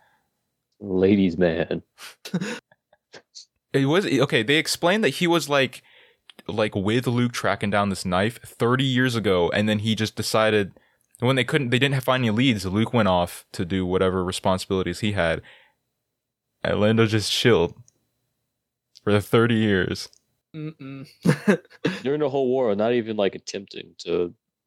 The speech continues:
Speaker 1: do anything.
Speaker 2: I, th-, I, look, I, Billy D Williams is great, and I'm glad that they brought him in the movie. But it felt like they were just trying to write in the old characters because they kept killing off the ones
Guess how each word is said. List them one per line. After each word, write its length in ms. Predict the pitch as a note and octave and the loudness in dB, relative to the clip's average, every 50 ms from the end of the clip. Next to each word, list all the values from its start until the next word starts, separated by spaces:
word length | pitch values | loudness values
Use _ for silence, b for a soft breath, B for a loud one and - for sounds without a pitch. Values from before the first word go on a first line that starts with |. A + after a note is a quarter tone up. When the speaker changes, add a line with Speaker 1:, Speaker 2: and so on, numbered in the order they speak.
| _ _ _ _ _ _ _ _ - | _ _ _ _ _ _ _ _ -8
Speaker 1:
do 140 | - E2 D#2+ | -2 0 2
anything. 460 | D#2 D#2+ D#2 - E2+ E2+ E2 E2 - _ _ _ _ _ _ _ _ _ _ _ _ _ _ _ - | 2 2 4 4 4 2 2 -2 -6 _ _ _ _ _ _ _ _ _ _ _ _ _ _ _ -6
Speaker 2:
I, 80 | - B2 | -4 -4
th-, 160 | B2 - - - | -4 -4 0 0
I, 120 | B2+ - - _ _ _ b b b b b b b b b b | 0 0 0 _ _ _ b b b b b b b b b b
look, 180 | A#2+ C3 B2 | -2 0 0
I, 320 | A2+ C3 D3 D#3 D3 B2+ A2+ | 2 2 2 2 2 2 0
Billy 280 | A#2 C3 C#3 E3+ G3 G#3+ | 2 0 2 2 2 2
D 120 | G#3+ F3+ | 0 0
Williams 360 | B2 A#2+ B2 B2+ C3+ C3+ A2+ | 2 2 2 2 0 0 -2
is 120 | G#2+ F#2+ F#2 | -4 -6 -6
great, 380 | - F2 E2+ F2 E2+ E2+ - - | -4 -2 0 0 0 0 -2 -2
and 120 | - G#2 | -2 0
I'm 160 | A2 A2 G#2+ G2+ | 0 0 0 0
glad 360 | - F#2+ G#2 G#2+ A2+ D3 D#3 | 0 0 2 2 2 2 0
that 80 | D3+ | 0
they 140 | C3 C3+ A#2 | 0 0 0
brought 240 | G2 - G#2+ G#2 A2 | 0 0 0 0 2
him 100 | G#2+ G#2 | 0 0
in 80 | G2+ F#2+ | 0 0
the 40 | |
movie. 420 | F2 E2+ E2+ F2 E2+ A2 A2+ A#2+ A#2+ - _ _ _ _ _ _ _ _ _ _ _ _ _ _ _ _ _ _ _ - | 0 -2 -4 -4 -2 -2 -4 -4 -6 -10 _ _ _ _ _ _ _ _ _ _ _ _ _ _ _ _ _ _ _ -14
But 160 | - B2 - | -4 0 0
it 100 | A2+ - | 0 0
felt 220 | - - C3+ C3+ C#3+ | 0 0 0 0 2
like 260 | E3+ D#3 C3+ - - - | 2 0 0 -2 -4 -6
they 180 | A2+ G#2+ A#2 A#2 | -2 0 2 2
were 120 | A2+ A#2 | 2 0
just 200 | A2 A2+ G#2+ - | 0 -2 -4 -4
trying 280 | - - A2+ G#2+ G#2+ G#2 | -2 0 2 2 2 2
to 80 | G#2+ F#2+ | 0 -2
write 300 | E2+ F#2+ F#2+ G2+ G2+ - | 2 2 2 2 2 0
in 360 | E2+ G2+ G2+ G2 G2 F#2+ - - | -2 -2 0 0 -2 -4 -6 -4
the 100 | - A2+ | -2 -2
old 240 | E2+ F#2+ G#2 G2 G2+ | 0 2 0 0 -2
characters 380 | - - G#2 F#2+ - - F#2 - | -2 -2 -2 -2 -2 -4 -8 -6
because 340 | - F#2+ - - G2 F2+ - | -8 -10 -4 -4 -4 -4 -2
they 100 | F#2 E2+ | -6 -8
kept 260 | - - A2+ - - | -4 -4 -6 -6 -6
killing 340 | - - A#2 A2 G2+ F#2+ G2 | -6 -2 -2 0 0 0 0
off 260 | F#2+ F#2+ F#2 F2+ - | 0 0 0 -2 -2
the 80 | - F#2+ | -4 -2
ones 460 | F2+ F#2+ F#2+ F2+ F2+ F2 F2 - - | -2 0 -2 -2 -2 -4 -8 -10 -14